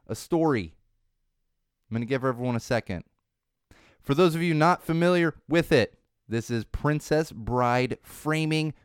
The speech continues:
Fred Savage was the kid being read the story in Princess Bride, and now Ryan Reynolds and the team at Deadpool are bringing him back for Once Upon a Deadpool. So get ready for that. I might go see it in the theater.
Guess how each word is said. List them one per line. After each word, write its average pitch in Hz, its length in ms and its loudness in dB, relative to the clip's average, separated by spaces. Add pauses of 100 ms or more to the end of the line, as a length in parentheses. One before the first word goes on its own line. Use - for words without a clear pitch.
Fred 143 380 0
Savage 131 400 0
was 113 240 -4
the 117 80 -6
kid 135 380 0 (300)
being 127 240 0
read 123 200 2
the 113 80 -6
story 131 340 2
in 120 220 -4
Princess 117 440 -4
Bride, 110 600 0 (180)
and 101 160 -6
now 107 340 -2 (240)
Ryan 110 320 -2
Reynolds 107 380 -2 (100)
and 104 140 -6
the 98 60 -4
team 110 340 -4
at 95 160 -8
Deadpool 120 460 0 (320)
are 104 100 -4
bringing 107 380 -2
him 104 200 -4
back 92 300 -4 (100)
for 95 360 -8 (140)
Once 92 200 -6
Upon 95 240 -10
a 92 40 -8
Deadpool. 87 400 -10 (340)
So 160 260 2 (140)
get 170 160 0
ready 180 160 6
for 151 160 -4
that. 131 260 4
I 160 100 6
might 165 180 4
go 143 100 4
see 135 160 -2
it 131 40 2
in 123 60 -4
the 117 80 -4
theater. 113 340 -6